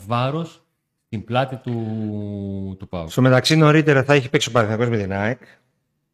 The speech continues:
Speaker 1: Αυτό τι θα αλλάξει;
Speaker 2: Ε, μ, θα γνωρίζει ο παοκ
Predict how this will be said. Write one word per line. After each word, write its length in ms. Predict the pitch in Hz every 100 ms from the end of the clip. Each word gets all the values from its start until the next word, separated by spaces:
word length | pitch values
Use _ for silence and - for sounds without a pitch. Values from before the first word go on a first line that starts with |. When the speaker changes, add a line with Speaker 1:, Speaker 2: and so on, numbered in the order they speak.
| _ _ _ _ _ _ _ _ _ _ _ _
Speaker 1:
Αυτό 240 | - 110
τι 180 | - 110
θα 120 | 101
αλλάξει; 320 | 90 85 -
Speaker 2:
Ε, 480 | 123 107 104 101 98
μ, 840 | 92 95 95 95 95 92 92 92 95 _ _ _ - - _
θα 80 | -
γνωρίζει 380 | 113 120 135 120
ο 80 | 120
παοκ 420 | 110 101 92 -